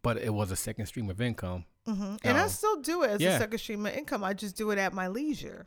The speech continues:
Speaker 1: Now, where the faith part comes in at, we believe and we know that God's gonna bless us, and he's already been blessing us with second streams of, of income that, you know, sometimes it was in the tens of thousands,
Speaker 2: Right.
Speaker 1: and sometimes it was, a, you know, a couple hundred, but it's a second stream of income. Um,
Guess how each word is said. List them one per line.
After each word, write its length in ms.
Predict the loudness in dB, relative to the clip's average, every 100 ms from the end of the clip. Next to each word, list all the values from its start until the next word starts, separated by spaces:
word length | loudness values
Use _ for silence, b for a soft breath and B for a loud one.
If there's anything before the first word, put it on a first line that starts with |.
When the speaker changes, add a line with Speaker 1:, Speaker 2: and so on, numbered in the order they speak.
| -10
Speaker 1:
Now, 160 | 0 4
where 120 | 4
the 40 | 4
faith 320 | 8 8 10
part 240 | 8 8
comes 300 | 6 2 4
in 160 | 4 4
at, 260 | 4 2 -6 B B
we 200 | 4 4
believe 560 | 4 2 4 4 4 2
and 100 | 4
we 100 | 4
know 260 | 4 4
that 180 | 4 2
God's 300 | 2 4 4
gonna 180 | 2 -2
bless 300 | 2 0 2
us, 300 | 0 0 -6 -14 b b
and 80 | 0
he's 120 | 2
already 200 | 4 4
been 180 | 4 0
blessing 320 | 2 0 0
us 140 | -4 -4
with 100 | -4
second 240 | -4 -6
streams 320 | -6 -4 -2
of, 100 | -2
of 360 | 0 0 -2 -2
income 400 | 0 0 -2 0
that, 300 | 0 -2 -8 B B B -4
you 80 |
know, 140 | -2 -2
sometimes 420 | -2 -2 -2 -2
it 40 |
was 160 | -2 -2
in 80 | -4
the 60 | -2
tens 280 | -2 -2
of 120 | -4 0
thousands, 600 | 2 4 2 0 -2 -8 B B
Speaker 2:
Right. 260 | -6 0 0
Speaker 1:
and 100 | 0
sometimes 460 | -4 -4 -4 -2 -2
it 40 |
was, 140 | -2
a, 100 | -4 -4
you 100 | 0
know, 140 | 0 0
a 40 | -4
couple 240 | -6 -2
hundred, 420 | 0 0 0 -4 -2
but 100 | -4
it's 160 | -2 -4
a 60 |
second 300 | -2 -2 -2
stream 180 | -4 -2
of 80 | 0
income. 400 | 0 0 -2 -4 -6 B B B
Um, 460 | -2 0 0 -2 -6